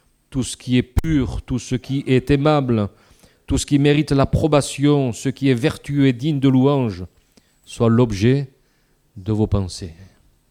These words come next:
Seigneur, aide-moi à avoir des pensées nobles.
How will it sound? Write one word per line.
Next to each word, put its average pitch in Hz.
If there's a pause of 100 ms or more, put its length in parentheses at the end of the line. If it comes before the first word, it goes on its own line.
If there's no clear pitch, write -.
(640)
Seigneur, 120
aide-moi 120
à 113
avoir 107
des 104
pensées 110
nobles. 107